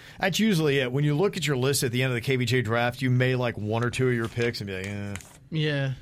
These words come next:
Speaker 1: Kinda fell off. And that was the thing I noticed when we did the Christmas songs this last week. After we went through the first round, it got, <laughs> I don't know. I was like, "Man, it's," I'm like, "Uh,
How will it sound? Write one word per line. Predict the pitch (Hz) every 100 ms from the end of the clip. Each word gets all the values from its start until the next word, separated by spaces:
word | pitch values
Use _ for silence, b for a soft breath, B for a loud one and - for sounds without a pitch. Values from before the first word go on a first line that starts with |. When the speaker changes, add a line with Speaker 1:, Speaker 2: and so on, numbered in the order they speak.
| - -
Speaker 1:
Kinda | 131
fell | 120 123
off. | 123 113
And |
that | 139 190
was | 156
the | 131
thing | 123 143
I | 120
noticed | 120 123 117 -
when | 113 107 107
we | 110
did | 113 110
the |
Christmas | - 185 175 147
songs | - 104 98
this | 104
last | 120 107 -
week. | 131
After | 127 -
we | 202 190
went | 185
through | 190
the | 147
first | - 160 123
round, | 127 156 139 104
it | 120 131
got, | 151 123 - - b b
<laughs> | b b - -
I | 226 - 151 - - -
don't | 143
know. | 135
I | 151
was | 104 110
like, | 101
"Man, | 113 156 139
it's," | 95 - - - - _ _ _ _ _ _ _ -
I'm | 113
like, | 127 123
"Uh, | 113 117 - 82